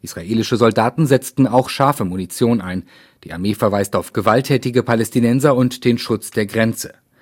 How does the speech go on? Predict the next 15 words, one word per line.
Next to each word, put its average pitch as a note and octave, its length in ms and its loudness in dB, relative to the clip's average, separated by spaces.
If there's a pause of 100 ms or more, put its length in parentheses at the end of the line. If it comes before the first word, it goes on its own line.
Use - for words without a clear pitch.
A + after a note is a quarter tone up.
(260)
Im B2+ 100 -2
Vergleich C3+ 400 2
zu F#3+ 100 4
den E3 160 4
vergangenen C3 600 2
Wochen A#2 320 2
ist A2 200 -4
die A2+ 100 0
Lage A#2 340 0
an A2+ 100 -4
der A2+ 140 0
Grenze C3 500 -2
aktuell B2+ 680 2
relativ A#2+ 640 0
ruhig. A2+ 380 -2